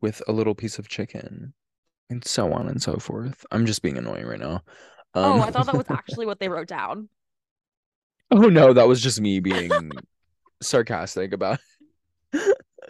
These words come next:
Speaker 1: not counting dessert. That might account for the late arrival time to give the host time to prepare. If you know you're having a dinner party that's having ten courses, maybe start earlier.
Speaker 2: This must have been, like, an
Speaker 1: Go.
Speaker 2: all-night thing.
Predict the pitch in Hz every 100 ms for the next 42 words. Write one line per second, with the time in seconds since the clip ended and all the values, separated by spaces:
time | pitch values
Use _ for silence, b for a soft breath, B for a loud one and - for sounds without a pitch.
0 | - - 277 B B B _ _ - 120
1 | - 110 95 127 160 127 73 73 - -
2 | 107 117 120 107 113 98 - 92 90 82
3 | 80 87 90 92 98 87 87 87 78 85
4 | - 87 87 - - - - - 76 73
5 | 73 - - - 107 - - - B B
6 | 120 - 143 214 135 98 98 101 107 104
7 | 98 80 85 80 90 104 90 95 90 78
8 | 98 87 85 80 - 90 73 - - 58
9 | - 104 110 107 95 98 92 90 90 -
10 | 95 80 - 58 58 - 58 98 107 _
11 | _ _ _ 277 311 269 277 320 349 320
12 | 123 202 214 208 - 233 247 139 151